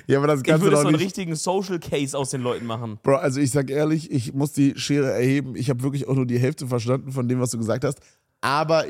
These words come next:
Speaker 1: meine Ausrede ist, ich bin auch noch ein bisschen verkatert von gestern.
Speaker 2: <laughs>
Speaker 1: Okay?
Speaker 2: Na gut.
Speaker 1: Aber es freut mich, dass du Coach B wärst.
Speaker 2: Ja, aber weißt, aber checkst du nicht, was
Speaker 1: Soll
Speaker 2: ich
Speaker 1: ich dich ab
Speaker 2: meine?
Speaker 1: jetzt die restliche Folge Coach nennen?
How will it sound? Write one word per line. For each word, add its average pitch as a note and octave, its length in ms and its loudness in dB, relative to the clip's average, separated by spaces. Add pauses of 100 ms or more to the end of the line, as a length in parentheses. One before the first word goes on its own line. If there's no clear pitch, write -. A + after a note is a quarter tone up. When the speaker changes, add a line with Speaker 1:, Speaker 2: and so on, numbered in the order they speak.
(100)
Speaker 1:
meine C3+ 260 0
Ausrede D3 400 0
ist, C3 240 -2
ich C3 100 -4
bin D3 160 0
auch C#3 120 0
noch C3+ 100 2
ein B2 100 -4
bisschen B2 240 -2
verkatert A#2 400 0
von G#2 140 -4
gestern. F2+ 520 -6
Speaker 2:
<laughs> - 60 -10 (800)
Speaker 1:
Okay? A#2+ 440 2
Speaker 2:
Na C3 140 -2
gut. A#2+ 340 -10 (420)
Speaker 1:
Aber C3 380 2
es B2 180 0
freut C#3+ 160 2
mich, D3 100 2
dass C#3+ 140 0
du B2 80 -6
Coach B2+ 280 0
B A#2 240 2
wärst. G#2 400 -2
Speaker 2:
Ja, C3+ 140 2
aber E3+ 200 -2
weißt, E3+ 200 -4
aber D#3+ 180 -4
checkst - 240 -4
du G#3+ 60 -2
nicht, F#3+ 160 -4
was F3 60 4
Speaker 1:
Soll D3 80 6
Speaker 2:
ich - 20 4
Speaker 1:
ich C#3+ 60 0
dich D3+ 100 4
ab C#3+ 60 6
Speaker 2:
meine? C#3+ 180 4
Speaker 1:
jetzt D3+ 240 0
die D3 80 4
restliche C#3 320 2
Folge C3 300 2
Coach C#3 340 0
nennen? E3+ 280 0